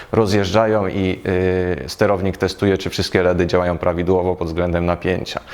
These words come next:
E, dlatego, kiedy zmieniam ten s-, swój, e, można powiedzieć, e,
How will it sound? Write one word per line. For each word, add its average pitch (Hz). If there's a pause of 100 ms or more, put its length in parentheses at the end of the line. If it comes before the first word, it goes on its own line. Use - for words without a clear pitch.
(380)
E, 101
dlatego, 123 (800)
kiedy 120
zmieniam 143
ten 135
s-, 123
swój, 120
e, 87 (1000)
można 117
powiedzieć, 110
e, 107